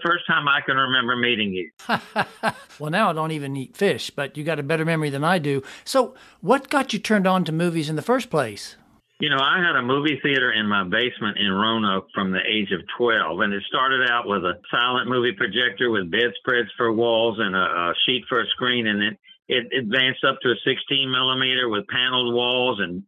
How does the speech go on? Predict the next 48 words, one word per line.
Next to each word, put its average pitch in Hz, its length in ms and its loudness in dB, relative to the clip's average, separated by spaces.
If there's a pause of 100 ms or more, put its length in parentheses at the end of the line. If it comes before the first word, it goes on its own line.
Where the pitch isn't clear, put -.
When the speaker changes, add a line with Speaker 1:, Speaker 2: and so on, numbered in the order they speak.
(140)
Speaker 1:
uh, 101 160 0
my 95 160 0
mom's 117 300 -2
bridge 117 320 0 (100)
chairs. 127 340 2 (200)
Speaker 2:
Who 196 100 0
came 214 240 0
in 202 80 4
to 185 80 4
see 202 140 0
your 185 100 2
movies, 180 340 0
and 165 120 2
how 185 60 4
much 180 120 2
did 160 180 -2
you 151 60 -6
charge 180 380 0
'em? 107 120 -8 (200)
Speaker 1:
The 139 120 2
neighborhood 160 680 2
kids, 135 400 2
and 127 220 2
I 151 140 4 (100)
particularly 156 540 0
liked 135 340 0
showing 139 240 2
them 110 280 -2 (160)
scary 165 320 2
movies. 107 420 2 (500)
And 123 160 2
I 151 160 4
can 156 120 -2
remember 147 520 2
Robin, 139 600 2 (200)
my 110 160 -2 (100)
sister, 120 480 0 (420)
and 123 200 -6
she 151 100 2
was 123 160 0
probably 135 320 2
only 120 220 0 (100)
four 127 220 2
or - 80 -6
five 127 280 2
years 120 220 2
old, 120 180 2
being 120 220 -2